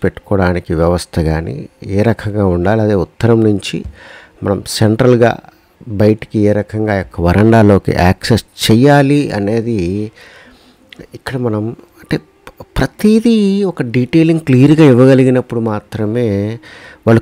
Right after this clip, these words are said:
కన్ఫ్యూజన్ లేకుండా వారు నచ్చిన కాంట్రాక్టర్కి ఆ యొక్క ప్లాన్ ఇవ్వడం ద్వారా ఎగ్జిక్యూట్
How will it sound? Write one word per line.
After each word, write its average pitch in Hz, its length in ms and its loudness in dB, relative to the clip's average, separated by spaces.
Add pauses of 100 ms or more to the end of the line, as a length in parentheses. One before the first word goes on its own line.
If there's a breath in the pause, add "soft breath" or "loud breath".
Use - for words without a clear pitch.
కన్ఫ్యూజన్ 123 520 4
లేకుండా 107 460 -2 (480)
వారు 104 200 -2 (280)
నచ్చిన 120 300 0 (140)
కాంట్రాక్టర్కి 104 720 -2 (100)
ఆ 95 80 2
యొక్క - 160 -8 (120)
ప్లాన్ 104 360 2
ఇవ్వడం 92 360 0
ద్వారా 95 260 -4
ఎగ్జిక్యూట్ 104 380 -4